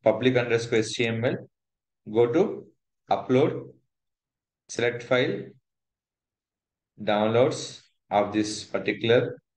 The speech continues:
file option, where it called robot dot T X T file.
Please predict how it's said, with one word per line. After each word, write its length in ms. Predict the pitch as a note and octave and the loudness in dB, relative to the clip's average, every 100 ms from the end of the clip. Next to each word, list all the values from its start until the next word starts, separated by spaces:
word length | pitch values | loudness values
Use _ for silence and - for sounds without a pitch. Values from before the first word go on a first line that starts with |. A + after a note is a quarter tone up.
| _ _ _ - | _ _ _ -2
file 220 | G#2 G#2+ | 2 4
option, 580 | A2 - - C#3 - - _ _ | 4 2 -6 -8 -8 -14 _ _
where 160 | G2+ G#2+ | -4 0
it 320 | A2 - - | 0 -4 -2
called 380 | A#2 - - - _ _ - | 0 0 -4 -16 _ _ -10
robot 320 | G2 G#2+ G#2+ | 0 4 4
dot 160 | A2+ B2 | 2 2
T 120 | G2+ | -2
X 140 | F#2+ - | -4 -6
T 80 | G2 | -8
file. 260 | E2+ E2+ | -6 -10